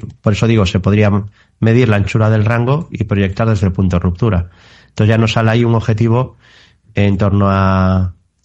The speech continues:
en torno a ciento uno. Así que tiene buen aspecto técnico, es un oligopolio, además, hay varias compañías del sector interesantes, las llevan muchos superinversores. Creo que Bill Gates, por ejemplo, lleva Canadia-,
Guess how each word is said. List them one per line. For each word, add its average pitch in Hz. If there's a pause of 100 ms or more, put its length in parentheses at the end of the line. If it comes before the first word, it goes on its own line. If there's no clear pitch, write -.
en 101
torno 101
a 95
ciento 107
uno. 95 (480)
Así 113
que 104 (920)
tiene 120
buen 113
aspecto 110
técnico, 147
es 110
un 113
oligopolio, 113
además, 123 (300)
hay 113
varias 110
compañías 107
del 107
sector 101
interesantes, 117 (300)
las 113
llevan 131
muchos 123
superinversores. 110 (420)
Creo 117
que 117
Bill 113
Gates, 113
por 95
ejemplo, 107
lleva 107
Canadia-, 104